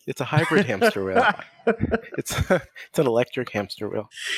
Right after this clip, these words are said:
Speaker 2: You know, I, I don't need to do a lot of digging on you 'cause I've known you a long time, but I did find
Speaker 1: Right.
Speaker 2: one particular thing that I just need the listeners to know. If you don't know about Brian Lowe, he lists his high school on LinkedIn.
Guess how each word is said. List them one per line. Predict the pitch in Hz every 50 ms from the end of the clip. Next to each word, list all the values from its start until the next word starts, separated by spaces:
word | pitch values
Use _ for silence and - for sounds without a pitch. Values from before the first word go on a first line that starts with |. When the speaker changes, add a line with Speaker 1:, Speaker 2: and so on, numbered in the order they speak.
| - - - _
Speaker 2:
You | - 180
know, | 180 180 180
I, | 165 170 180 185 -
I | 196 196
don't | 220 285 285 220
need | 208 208 185
to | 185 175
do | 165 170
a | 160
lot | 151 143 135 127
of | 120 113
digging | 113 113 107 113 123 131 123
on | 127 135
you | 139 143 139
'cause | - 139 123
I've | 117 110
known | 113 113 110 113 113
you | 110 110
a | 110
long | 110 107 104 101
time, | - 123 110 113
but | 117 127 127
I | 127
did | 123 - 220 233 220
find | - 208 196 170 147
Speaker 1:
Right. | 139 139
Speaker 2:
one | 147 180 220 262
particular | - - 214 180 - - 185 - - 175 170 160 147
thing | - - 143 135 131 127 127 120
that | 127 123 123
I | 127 131 127
just | 123 - - 156 151 160
need | 165 165 175 160
the | 160 147
listeners | 147 143 139 - 139 135 131 127 -
to | - 127
know. | 123 120 120 113 - - _ _
If | - 175 160 151 - - _
you | 156 165 180
don't | 156 131 175 208 254 254
know | 240 220 214 214
about | 190 180 180 170 151 -
Brian | 160 151 151 151 151
Lowe, | 147 139 131 131 127 127 123 127 - _ - - - _ _ _ _ _ _ _ _ _
he | 151 147 170 240 330 311
lists | 202 196 220 247 233 - - - - - -
his | - 185 202 175 -
high | - - - 185 196
school | 208 - - - 175 165 156 151
on | 147 135 131 127 120
LinkedIn. | 120 123 127 127 - - 117 87 76 -